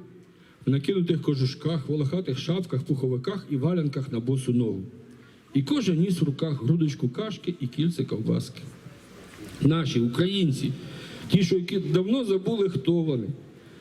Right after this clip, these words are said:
ті, які раптом прокинулися від летаргічного сну руського міру, із дітьми і варениками, з тріскою, мисками холодцю і пляшками,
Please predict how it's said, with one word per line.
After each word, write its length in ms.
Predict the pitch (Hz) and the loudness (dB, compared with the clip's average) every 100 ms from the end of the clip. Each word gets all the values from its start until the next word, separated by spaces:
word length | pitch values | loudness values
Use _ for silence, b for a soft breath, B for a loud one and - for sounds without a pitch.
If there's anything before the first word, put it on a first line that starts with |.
| B | B
ті, 140 | - 180 | 2 2
які 220 | 180 185 | 4 0
раптом 380 | 208 - 196 175 | 0 0 0 2
прокинулися 600 | 180 175 214 190 160 156 | 0 0 0 2 2 2
від 160 | 160 | 2
летаргічного 680 | 160 160 147 185 170 151 139 | 2 2 2 4 4 4 2
сну 280 | - 190 165 | 2 2 4
руського 480 | 165 175 - 147 | 4 2 2 2
міру, 300 | 139 135 120 107 - - - - | 4 4 2 0 -12 -14 -14 2
із 140 | 175 | 2
дітьми 280 | 165 - 330 | 2 0 0
і 100 | 269 | 2
варениками, 720 | 139 135 170 151 143 151 165 - | 0 0 0 -2 -2 -4 -4 -6
з 40 | |
тріскою, 720 | - 175 214 - - 190 160 131 | -2 2 2 0 2 2 4 4
мисками 460 | 180 240 190 170 | 2 2 0 0
холодцю 400 | 165 151 151 - | 2 0 0 2
і 60 | 175 | 0
пляшками, 580 | 170 127 - 117 110 | 2 -2 -2 -4 -2